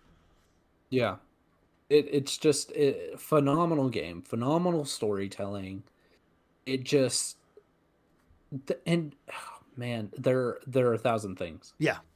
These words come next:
Speaker 1: that we could probably talk about and just
Speaker 2: Easily.
Speaker 1: reminisce about in that game. But that's one of the great things. That's how you know a great game. If you can go and talk to somebody and just reminisce about the things,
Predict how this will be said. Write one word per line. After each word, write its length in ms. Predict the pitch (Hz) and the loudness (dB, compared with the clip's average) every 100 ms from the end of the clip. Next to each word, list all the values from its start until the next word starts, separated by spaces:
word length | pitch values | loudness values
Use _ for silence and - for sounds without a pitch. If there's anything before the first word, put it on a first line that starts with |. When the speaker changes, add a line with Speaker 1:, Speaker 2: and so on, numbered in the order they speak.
| _ _ - | _ _ -4
Speaker 1:
that 120 | 110 | -2
we 100 | 120 | 0
could 160 | 113 104 | -2 2
probably 460 | 127 113 110 110 | 2 2 0 -2
talk 280 | - 117 113 | -2 -2 0
about 340 | 107 92 98 - | 0 -2 -4 -2
and 160 | 139 | 0
just 140 | 127 147 | 0 0
Speaker 2:
Easily. 140 | 127 127 | 2 2
Speaker 1:
reminisce 360 | 120 117 117 | 2 0 0
about 460 | 117 110 101 104 - _ | 0 0 0 -4 -8 _
in 140 | 139 127 | -4 -2
that 180 | 120 | -2
game. 280 | 120 160 139 - - - | 2 2 2 -4 -20 2
But 140 | 185 185 | 2 4
that's 240 | 190 - | 2 2
one 80 | 202 | 2
of 60 | |
the 80 | 160 | 2
great 240 | 156 156 139 | 4 2 2
things. 200 | 175 160 | 0 2
That's 180 | 165 | 0
how 60 | 175 | 2
you 140 | 180 | 2
know 200 | 139 160 | 4 4
a 40 | 147 | 4
great 260 | 143 123 | 2 2
game. 360 | 127 175 139 123 _ 135 | 0 0 -2 -4 _ -4
If 80 | |
you 60 | 165 | -2
can 120 | 151 | 0
go 160 | 143 160 | 4 6
and 80 | 135 | 4
talk 240 | - 127 | 0 -2
to 60 | 143 | -2
somebody 400 | 143 147 165 185 131 | -4 -2 -4 -2 -2
and 80 | |
just 160 | 135 131 127 | -2 -2 -4
reminisce 680 | 127 127 139 135 123 147 | 4 6 6 4 0 0
about 220 | 139 120 110 | -2 -2 -2
the 120 | - | -2
things, 500 | - 135 147 151 | 2 2 2 -2